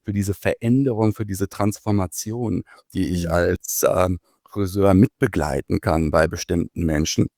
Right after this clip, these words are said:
Speaker 1: äh, das finde ich ist ein, ist ein toller Wert, den man sich auch ruhig bezahlen lassen kann.
Speaker 2: Und wir sehen das ja grad im Markt, ne, dass das Thema Beauty weiterhin die Portemonnaies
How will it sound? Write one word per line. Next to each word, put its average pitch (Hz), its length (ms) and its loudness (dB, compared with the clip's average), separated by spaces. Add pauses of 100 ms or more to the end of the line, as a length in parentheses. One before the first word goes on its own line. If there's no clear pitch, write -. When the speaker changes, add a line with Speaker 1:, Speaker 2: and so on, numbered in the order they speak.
(420)
Speaker 1:
äh, 90 260 6 (360)
das - 220 2
finde 107 200 8
ich 101 80 -4
ist - 180 0
ein, 101 120 6 (220)
ist 104 200 -2
ein 101 100 4
toller 110 320 -2
Wert, 127 240 0
den 139 100 -2
man 135 140 0
sich - 180 -8
auch - 140 -6
ruhig - 340 -6
bezahlen - 440 -4
lassen - 280 -12
kann. - 180 -20 (400)
Speaker 2:
Und 127 440 8
wir 101 140 6
sehen 101 240 6
das 131 160 2
ja 120 80 4
grad 104 380 0
im 90 200 6
Markt, 87 400 2
ne, 101 380 4
dass - 280 0
das - 200 -2
Thema 104 340 6
Beauty 117 760 0
weiterhin 127 920 2
die 104 120 -2
Portemonnaies 104 800 2